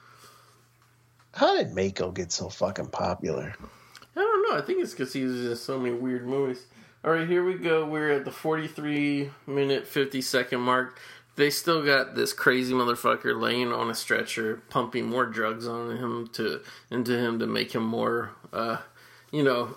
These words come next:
Speaker 2: indestructible. Like, when were they gonna learn their lesson with this, y-,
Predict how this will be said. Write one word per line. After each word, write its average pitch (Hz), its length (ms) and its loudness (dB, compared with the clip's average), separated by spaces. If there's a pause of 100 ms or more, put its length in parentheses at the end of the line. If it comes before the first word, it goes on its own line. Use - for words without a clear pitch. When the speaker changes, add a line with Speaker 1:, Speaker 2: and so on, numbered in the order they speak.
Speaker 2:
indestructible. 143 720 2
Like, 135 200 2
when 196 240 0
were 196 100 6
they 262 120 0
gonna 190 240 0
learn 156 180 2
their 131 160 4
lesson 123 400 2
with 110 140 -2
this, 113 300 -2 (200)
y-, - 60 -20